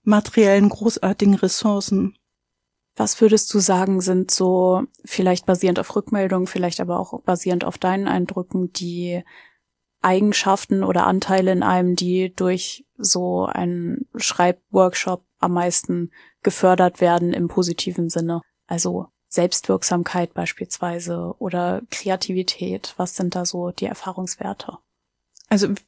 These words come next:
Speaker 1: was ich vorhin schon sagte, es ist, ist diese Art von, von, ähm, ich kann mich ausdrücken von dem Punkt aus, ähm,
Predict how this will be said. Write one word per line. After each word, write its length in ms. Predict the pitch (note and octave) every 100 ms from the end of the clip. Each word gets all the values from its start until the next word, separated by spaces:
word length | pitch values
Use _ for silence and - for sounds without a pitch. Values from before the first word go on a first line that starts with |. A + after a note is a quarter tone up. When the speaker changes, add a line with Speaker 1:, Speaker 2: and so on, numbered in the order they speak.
| _ _ _
Speaker 1:
was 180 | A#3 -
ich 140 | A#3+
vorhin 260 | - A#3+ A3+
schon 220 | - A#3+
sagte, 300 | G#3+ G3 A#3+
es 200 | - G3
ist, 160 | G#3+ -
ist 240 | A#3 -
diese 300 | A#3+ A3+ -
Art 160 | G#3 A#3
von, 400 | - A#3 A3+ A3
von, 420 | - G#3+ G#3 G3+
ähm, 360 | G#3 G3+ G#3 G3+ - - _ _
ich 200 | B3 -
kann 200 | - A#3
mich 240 | A3 G#3+ -
ausdrücken 840 | G#3+ - - A#3 A#3 B3+ B3 B3+
von 280 | - A3+ G3
dem 300 | A#3+ B3+ B3+
Punkt 600 | - A#3 B3 C4 B3+ -
aus, 580 | G3+ G#3 A3 A#3 - -
ähm, 360 | A3 G#3+ G3